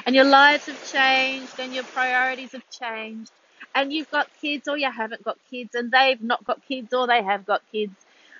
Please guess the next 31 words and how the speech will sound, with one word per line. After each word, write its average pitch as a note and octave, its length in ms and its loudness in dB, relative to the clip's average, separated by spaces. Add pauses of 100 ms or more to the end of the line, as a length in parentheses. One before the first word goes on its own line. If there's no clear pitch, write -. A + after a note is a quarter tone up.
(260)
Whatever E4+ 320 6
the C#4 100 0
differences D4 680 -4
are, C4 260 4
there's B3 180 -4
still D#4 300 -10
that B3+ 240 -2
core C4 300 -4
connection A3 800 -10
that G3+ 160 -10
runs G#3+ 440 0 (480)
and G#3 140 -10
connects A#3+ 360 -4 (120)
the G#3+ 80 -8
two A3+ 200 -2
of A3 200 0
you G3 280 2
or F3+ 100 0
the F#3 240 -2 (100)
many G#3+ 340 -4
of G3 120 -6
you F#3+ 220 2
together. F#3+ 500 2 (460)
So C#4 180 6
do D#4+ 180 -4
what D4+ 120 -2
you B3+ 160 -6
can D#4 420 2 (360)
to D4 120 -8
honour C#4+ 260 -4
that B3 180 -2